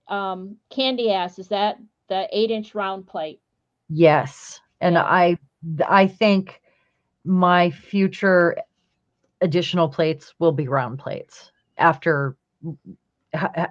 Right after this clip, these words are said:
Speaker 2: because I've enjoyed composing on it, I
Speaker 1: Mm-hmm.
Speaker 2: think, um, more than, I, I mean, and I use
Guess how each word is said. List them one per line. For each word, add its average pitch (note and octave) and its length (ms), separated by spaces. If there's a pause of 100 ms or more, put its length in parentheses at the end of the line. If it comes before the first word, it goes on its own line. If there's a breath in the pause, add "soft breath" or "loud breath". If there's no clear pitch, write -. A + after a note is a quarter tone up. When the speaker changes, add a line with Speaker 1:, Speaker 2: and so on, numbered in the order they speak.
(160)
Speaker 2:
because G#3 300
I've G#3+ 160
enjoyed G3 680 (560 soft breath)
composing F3 920 (100)
on C#3+ 160
it, - 340 (320)
I D3+ 80
Speaker 1:
Mm-hmm. E3+ 100
Speaker 2:
think, F#3+ 380 (840)
um, E3 280
more F3+ 320
than, D3+ 640 (460)
I, - 140 (480)
I E3+ 100
mean, F#3+ 220
and G3 120
I G#3 100
use A3 460